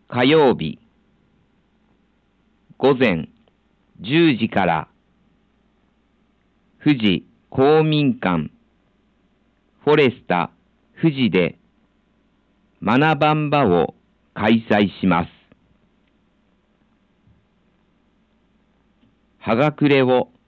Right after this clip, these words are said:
旅するというテーマで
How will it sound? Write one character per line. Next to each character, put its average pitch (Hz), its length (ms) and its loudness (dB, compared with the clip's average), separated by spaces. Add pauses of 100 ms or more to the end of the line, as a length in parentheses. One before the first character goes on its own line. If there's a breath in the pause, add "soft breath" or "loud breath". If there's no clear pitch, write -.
(400)
旅 127 380 -4
す 120 100 2
る 87 200 0 (720)
と 143 160 2
い 143 280 2
う - 20 -4
テ 143 300 2
ー - 20 4
マ 101 160 2
で 82 240 -4